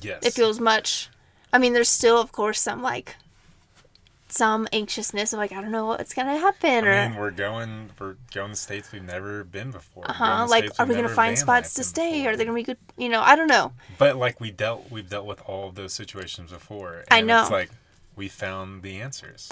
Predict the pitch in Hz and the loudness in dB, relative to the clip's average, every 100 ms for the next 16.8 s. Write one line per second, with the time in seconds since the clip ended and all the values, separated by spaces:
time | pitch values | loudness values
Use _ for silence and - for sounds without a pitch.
0 | - - - - - 240 277 240 240 202 | -10 -10 -10 2 4 4 4 4 4 2
1 | 107 107 107 104 107 - 104 101 - 98 | 0 -2 -2 -4 -6 -10 -12 -12 -12 -14
2 | 92 101 - - - 277 - - _ _ | -14 -18 -18 -20 -8 -6 -6 -12 _ _
3 | _ 269 233 277 - - _ _ 247 247 | _ -12 -10 -10 -12 -18 _ _ -10 -10
4 | - - - _ _ 294 311 302 - _ | -10 -14 -20 _ _ -18 -16 -18 -20 _
5 | _ _ _ _ _ _ _ _ _ - | _ _ _ _ _ _ _ _ _ -12
6 | 127 131 123 98 85 110 123 110 110 101 | -6 -2 0 -2 -2 -2 -2 -2 -4 -6
7 | 101 - 104 98 87 82 - 110 101 - | -6 -8 -8 -10 -10 -14 -12 -10 -10 -12
8 | 101 98 98 92 80 82 101 - 240 247 | -12 -10 -10 -10 -12 -14 -18 -12 -10 -10
9 | 208 220 104 185 87 165 - 107 95 92 | -10 -10 -10 -10 -12 -12 -16 -14 -12 -12
10 | 92 95 - 101 92 - - 135 135 107 | -14 -16 -10 -6 -6 -8 -8 -6 -4 -4
11 | 92 92 92 92 92 95 95 92 - - | -6 -6 -10 -10 -10 -10 -8 -10 -12 -16
12 | 87 - - 104 107 98 90 87 85 87 | -16 -18 -8 -4 -4 -4 -8 -12 -14 -12
13 | 127 127 - - - - - - - 95 | -10 -10 -10 -12 -12 -10 -8 -8 -10 -8
14 | 104 107 104 104 95 90 85 - 262 240 | -6 -6 -8 -8 -10 -12 -10 -8 -2 0
15 | 233 220 214 196 90 196 85 92 101 95 | 0 -2 -4 -8 -10 -14 -14 -12 -12 -12
16 | 104 90 95 95 - 98 87 87 | -12 -10 -8 -8 -10 -16 -10 -8